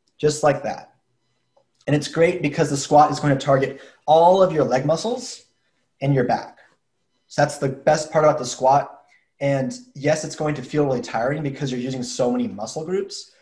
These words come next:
but it's one of the best exercises to develop that lower body strength.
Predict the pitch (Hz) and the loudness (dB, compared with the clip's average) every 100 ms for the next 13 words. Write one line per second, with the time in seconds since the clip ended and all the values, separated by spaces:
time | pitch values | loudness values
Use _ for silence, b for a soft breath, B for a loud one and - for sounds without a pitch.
0 | b b 143 139 151 147 135 147 139 135 | b b -6 -4 -2 -4 -4 -6 -2 -4
1 | - 120 - 113 113 110 110 107 - 113 | -4 -10 -10 -8 -6 -6 -8 -12 -12 -12
2 | 107 107 101 110 101 104 98 95 - _ | -8 -8 -8 -10 -10 -10 -12 -14 -20 _
3 | _ 107 98 - - 78 - | _ -8 -8 -14 -18 -20 -20